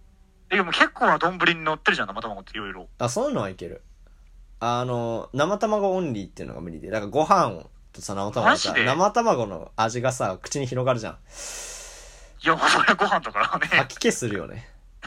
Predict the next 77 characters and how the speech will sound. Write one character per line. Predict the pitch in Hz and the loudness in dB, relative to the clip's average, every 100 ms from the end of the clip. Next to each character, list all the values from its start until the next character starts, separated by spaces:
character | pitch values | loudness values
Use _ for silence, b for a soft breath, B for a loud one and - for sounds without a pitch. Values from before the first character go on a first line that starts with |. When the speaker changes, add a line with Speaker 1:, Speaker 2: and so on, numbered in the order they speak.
| - - | 0 2
Speaker 2:
<laughs> | - 403 370 - 311 - | 2 2 -2 -6 -10 -14
う | - | -10
ん。 | 90 78 - | -8 -10 0
卵 | 170 262 196 | 4 6 8
大 | - 156 | 8 6
好 | - | 4
き | |
な | - | 2
ん | 87 | 0
だ | |
け | 90 | -8
ど、 | 98 78 - - | -8 -8 -10 -16
生 | 110 120 165 | -4 0 2
卵 | 226 202 143 107 98 | 4 4 2 0 -2
は | 92 | -2
ね、 | 98 92 85 | -4 -6 -6
あ | 107 | -4
の、 | 110 | 0
Speaker 1:
え | 135 170 196 214 220 220 226 220 | 2 2 2 0 0 -2 -2 -2
ー。 | 220 | -2
Speaker 2:
す | 220 | 2
き | |
焼 | 233 208 | 2 2
き | |
と | - | -2
か | 139 | -4
な | 101 | -4
ら | 95 | -4
い | 107 | -6
い | |
ん | 101 | -6
だ | 85 | -8
け | - | -8
ど、 | 101 95 - B B B B B B B B B - - - | -6 -6 -8 B B B B B B B B B -20 -18 -6
ご | 127 | -2
飯 | 156 190 | 0 0
に | 127 | 0
か | 120 - | -4 -2
け | 120 113 | -2 0
な | 110 107 | -2 -4
い。 | 101 90 | -6 0
だ | 139 | 4
か | 147 | 6
ら | |
や | 156 | 6
っ | 175 | 4
ぱ | 139 | 0
そ | 127 | 0
の、 | 131 120 - | 0 0 0
ド | 127 | 2
ロ | 156 | 2
ド | 208 | 2
ロ | 220 | 0
の | 220 | 0
ご | 214 | 0
飯 | 170 | 0
が | 113 - | -4 -4
嫌 | 107 | -2
い | 101 | -4
っ | |
て | - 98 | -4 -10
い | |
う | |
の | 85 | -10
も | 80 | -10
あ | |
っ | 90 | -12
て | - 90 | -12 -12
っ | |
て | 87 - | -12 -14
い | |
う | 85 | -12
の | |
は | 78 | -12
あ | |
る | - | -14
ね。 | 101 | -18